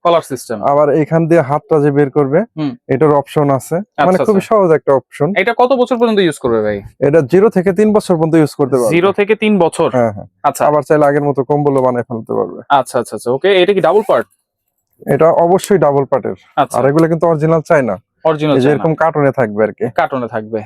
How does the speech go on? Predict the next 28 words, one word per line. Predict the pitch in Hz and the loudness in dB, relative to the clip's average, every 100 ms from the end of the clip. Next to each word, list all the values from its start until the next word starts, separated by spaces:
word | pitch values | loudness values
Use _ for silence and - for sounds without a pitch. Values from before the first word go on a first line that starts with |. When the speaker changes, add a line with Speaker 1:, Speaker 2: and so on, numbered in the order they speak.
| - | -2
Speaker 1:
এগুলোর | 185 202 | 0 2
দাম | 214 | 2
কত | 208 170 | 0 0
দিচ্ছেন | 135 - 120 | -2 -4 -6
ভাই? | 107 - _ - | -6 -8 _ -6
Speaker 2:
এটা | 139 147 | -2 0
আজকে | 151 - 180 | 0 0 2
অফার | 156 165 | 2 0
প্রাইস | 151 175 160 | 0 0 2
দিব | 160 165 | 0 2
only | 135 151 165 | 2 2 0
চোদ্দশো | 156 180 170 160 170 | 0 0 0 0 0
পঞ্চাশ | 170 170 175 | -2 -2 -4
টাকা। | - 120 87 - - | 0 -2 -2 -12 0
Speaker 1:
চোদ্দশো | 196 190 208 - 214 | 0 2 -2 0 0
পঞ্চাশ? | 196 185 - 117 - - | 0 0 0 -2 -2 -4
Speaker 2:
চোদ্দশো | - 151 160 160 | -2 0 0 0
পঞ্চাশ | 156 165 160 - | -2 -2 -4 -2
টাকা | 185 185 | 0 2
অফার | 156 151 175 | 2 2 -2
প্রাইস, | 156 180 190 - | 0 0 0 0
মানে, | 147 151 | 0 0
সীমিত | - 180 185 | 0 0 2
অল্প | 180 170 160 | 0 0 -2
কিছু | 156 170 | -2 0
মাল | 165 165 | 0 2
পাইছি। | 156 160 - 175 240 | 2 0 0 -2 0
Speaker 1:
ক্লাউডি, | 190 190 185 156 | 2 4 4 2